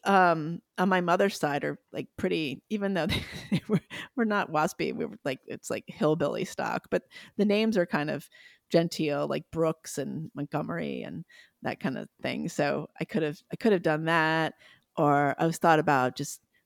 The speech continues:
something, just taken out, like, I always wanted to be called Megan Saint Mark's.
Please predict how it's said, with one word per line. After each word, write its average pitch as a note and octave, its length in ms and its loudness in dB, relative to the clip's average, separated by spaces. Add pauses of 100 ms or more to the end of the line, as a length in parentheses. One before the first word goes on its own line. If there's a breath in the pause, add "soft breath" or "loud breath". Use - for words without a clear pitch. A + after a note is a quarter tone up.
(120)
something, D3+ 720 -2 (500)
just - 180 -8
taken D#3 300 -2
out, C3 160 -4
like, C3+ 160 -2 (440)
I F#3+ 100 2
always A#3+ 260 0 (160)
wanted E3+ 220 2
to F#3+ 60 0
be G#3 60 -2
called D3+ 260 0
Megan D#3 380 0
Saint - 300 -4
Mark's. - 560 -6